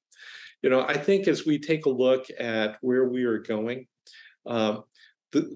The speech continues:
cyber domain is gonna continue to grow in,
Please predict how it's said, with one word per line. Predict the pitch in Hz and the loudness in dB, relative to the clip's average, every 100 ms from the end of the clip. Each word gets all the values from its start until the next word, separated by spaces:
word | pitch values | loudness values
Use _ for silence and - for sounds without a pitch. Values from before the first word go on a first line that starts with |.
| 117 | -10
cyber | - - 156 180 170 160 | -6 -2 -2 2 2 2
domain | 147 131 135 135 | -2 0 0 0
is | 127 110 | 0 -4
gonna | - 110 110 | -2 -2 -2
continue | 110 113 - - 160 160 135 113 110 110 - | -6 -12 -12 -6 -2 0 2 2 2 0 2
to | 110 107 | 4 2
grow | 107 120 120 120 120 - | 2 2 4 4 2 -2
in, | 117 107 107 101 104 | -6 -4 -2 -4 -8